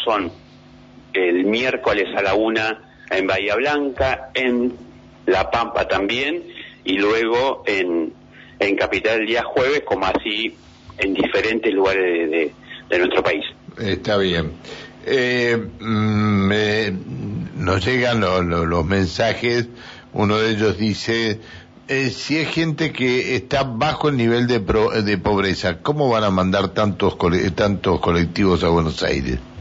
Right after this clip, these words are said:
Speaker 1: Primero porque somos muchas organizaciones, no es solamente una organización. Y segundo que esto es fruto de diferentes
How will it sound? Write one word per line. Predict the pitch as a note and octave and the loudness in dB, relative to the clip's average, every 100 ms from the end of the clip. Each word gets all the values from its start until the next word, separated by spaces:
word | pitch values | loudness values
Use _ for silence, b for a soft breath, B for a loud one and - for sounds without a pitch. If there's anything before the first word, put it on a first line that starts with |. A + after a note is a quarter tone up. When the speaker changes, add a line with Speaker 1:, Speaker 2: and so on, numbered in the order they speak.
| B B B B B B B - - | B B B B B B B -10 -4
Speaker 1:
Primero | A#2 B2 F#3+ - | -2 0 -2 -2
porque | C3 - | -2 0
somos | C3 B2+ | 0 0
muchas | A2 C3+ C3 A#2+ | 2 0 0 -2
organizaciones, | G2+ F#2+ F2+ - - F2+ D#2+ E2 | -2 -2 -4 -6 -4 -2 -2 -2
no | G2 | -2
es | F#2+ | 0
solamente | G2 F#2 F#2+ F#2 F#2 | 0 2 0 0 -2
una | G2 F#2+ | -2 -2
organización. | F2+ E2 D#2 D2+ B2+ G2 - B B B - | -2 -4 -6 -4 -2 -2 -6 B B B -4
Y | G2 | -4
segundo | - F#2 G#2 B2+ D3+ D3 | 0 0 2 4 2 0
que | G#2 | -2
esto | G2 - G#2 | -4 0 0
es | G#2 A2 - B B B B - | 2 -2 -6 B B B B -6
fruto | G#2+ A#2 A#2 | -2 2 2
de | G2+ | 0
diferentes | F#2+ F#2+ G#2+ - - F2+ | -2 -6 -6 -10 -10 -10